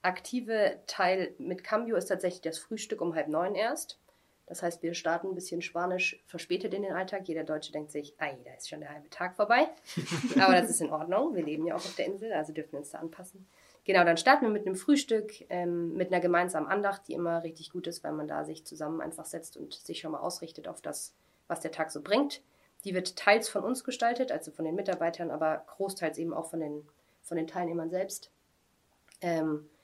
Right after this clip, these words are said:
Speaker 1: vormittags stehen dann die Andachten, äh, die, die Einheiten im Vordergrund von Tobi oder von Henning oder den verschiedenen Rednern, die da sind.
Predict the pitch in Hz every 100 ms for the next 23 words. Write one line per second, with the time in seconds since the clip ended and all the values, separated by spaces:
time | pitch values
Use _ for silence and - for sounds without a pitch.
0 | _ - 196 202 190 175 - - 180 175
1 | 165 160 170 185 208 - 220 160 143 131
2 | 127 - _ - 151 180 190 208 214 196
3 | 196 208 208 208 247 - - _ _ _
4 | _ - 160 160 220 185 180 156 160 165
5 | 156 151 180 165 143 147 156 156 - 160
6 | 160 156 160 160 156 147 147 160 185 196